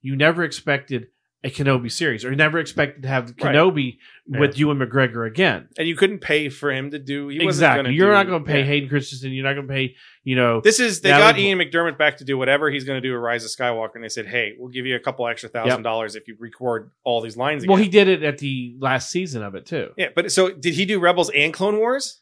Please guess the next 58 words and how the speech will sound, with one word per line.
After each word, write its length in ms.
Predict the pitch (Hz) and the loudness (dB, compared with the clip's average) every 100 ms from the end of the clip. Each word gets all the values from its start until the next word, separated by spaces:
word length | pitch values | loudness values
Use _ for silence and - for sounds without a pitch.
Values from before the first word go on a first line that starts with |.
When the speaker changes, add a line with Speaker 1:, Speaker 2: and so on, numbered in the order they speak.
| _ _ - | _ _ -4
Speaker 1:
No. 280 | 156 147 82 - | 2 2 0 -10
Speaker 2:
See, 140 | - 185 | -4 4
that's 220 | 214 233 | 4 4
the 100 | 240 | 0
mis-, 160 | 226 - | -2 -2
that's 240 | 226 220 | -2 -4
the 80 | 233 | -4
mistake. 400 | 220 226 277 185 | -2 0 0 4
Why 140 | 160 | 6
didn't 140 | 185 190 | 6 4
he 60 | |
do 100 | 196 | -2
Clone 280 | 185 220 277 | -2 0 2
Wars? 380 | 165 127 - - - | -2 -6 -14 -18 2
Speaker 1:
Clone 300 | 185 240 294 | 8 8 8
Wars, 160 | 196 | 4
they 100 | 147 | 4
really 320 | 127 139 254 233 | 4 6 4 4
should 160 | 170 | 2
have 80 | 147 | 4
had 100 | 139 | 4
him 120 | 127 | 2
done, 160 | 131 131 | -2 -2
especially 500 | 127 - 190 202 180 | -2 0 0 2 2
Speaker 2:
'Cause 140 | 175 | 4
it's 180 | 214 226 196 | 4 4 4
Ian 200 | 269 277 | 4 4
McDermott 400 | 226 233 320 - | 6 6 6 2
playing 320 | 190 240 240 | 4 4 6
Emperor, 360 | 220 233 208 196 | 2 4 2 2
uh, 60 | 196 | 0
playing, 480 | - 202 214 208 180 _ _ | 2 2 2 0 -6 _ _
uh, 220 | 196 175 156 | 2 4 4
Chancellor 520 | 196 240 262 208 208 | 2 0 0 0 0
in 300 | 208 175 175 | 0 -2 -4
the 60 | 156 | -4
prequels. 520 | 139 247 - 226 277 | -2 -2 0 0 0
So 180 | - 180 | -2 0
why 200 | 156 170 | 6 6
Speaker 1:
Yes. 60 | 196 | 6
Speaker 2:
didn't 140 | 202 | 2
he 100 | 202 | -4
do 160 | 202 220 | -6 -8
the? 180 | 220 196 _ _ _ _ _ _ - | -10 -18 _ _ _ _ _ _ -6
That's, 280 | 185 262 - - | 2 4 4 -2
I, 100 | 220 | -4
that's 240 | 180 240 - | -2 -2 2
why 120 | 277 | 2
I 20 | |
have 160 | 254 254 | 2 0
a 60 | |
problem 380 | 254 233 285 311 | -2 -2 0 0
with 220 | 220 135 | 0 -4
it. 160 | 120 113 | -10 -2
I 100 | 143 | 2
Speaker 1:
Yeah. 180 | 185 123 | 2 2
Speaker 2:
really, 340 | 240 294 262 196 | 2 2 0 -2
'cause 300 | 226 180 | -2 -2